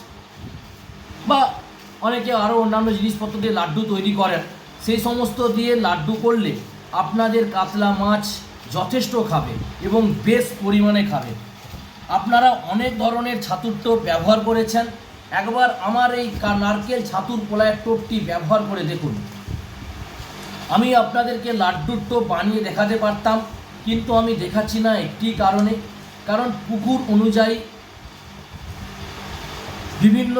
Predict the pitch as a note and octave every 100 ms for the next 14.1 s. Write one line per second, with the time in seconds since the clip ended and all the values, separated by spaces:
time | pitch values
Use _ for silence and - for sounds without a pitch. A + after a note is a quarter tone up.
0 | B3 G#3+ A3 A#3 A3+ - F#3+ A3 C4+ C4
1 | G#3+ A3 A3+ A3 - G#3 G#3+ G#3+ D#3+ E3+
2 | F#3+ G3 F#3+ D3+ D3+ A#2+ - - - -
3 | - - G3+ A#3 A#3 - F#3 G3+ G#3 A3
4 | G#3 G3+ F3+ G#3+ - - - - - D3+
5 | F3+ D3+ A#3 G#3 - A3 G#3+ G#3 G3+ G3
6 | G3+ D3+ F3+ G3 G#3+ G#3+ A#3 - - -
7 | - - - - - - - - - -
8 | - G#3 B3+ B3+ B3+ B3+ A3+ F#3+ F#3+ -
9 | B3+ G3+ B3 G3+ F#3+ A3 A#3+ A3 A#3+ A#3+
10 | A#3 - - F#3 C4 G#3+ G3+ C4 - -
11 | - A3 - F#3 - B3 G3+ A#3 G#3+ G#3
12 | E3+ G3 G#3 F3 D#3+ G3+ G3+ A#3+ - -
13 | - - - - - - - F#3 - B3+
14 | B3+